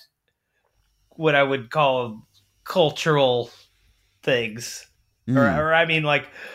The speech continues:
Speaker 1: I, I guess art. I, I don't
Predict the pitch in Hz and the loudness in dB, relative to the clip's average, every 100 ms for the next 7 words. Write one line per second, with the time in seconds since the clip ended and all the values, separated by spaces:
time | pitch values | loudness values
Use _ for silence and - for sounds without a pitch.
0 | - - 165 147 156 165 - - - _ | -10 -2 0 0 0 -2 -4 -10 -14 _
1 | _ _ _ _ _ _ _ 208 170 139 | _ _ _ _ _ _ _ 2 4 2
2 | - - _ - - _ _ _ _ _ | -2 -18 _ -20 -20 _ _ _ _ _
3 | - 151 143 160 160 151 | -2 -2 0 0 0 -4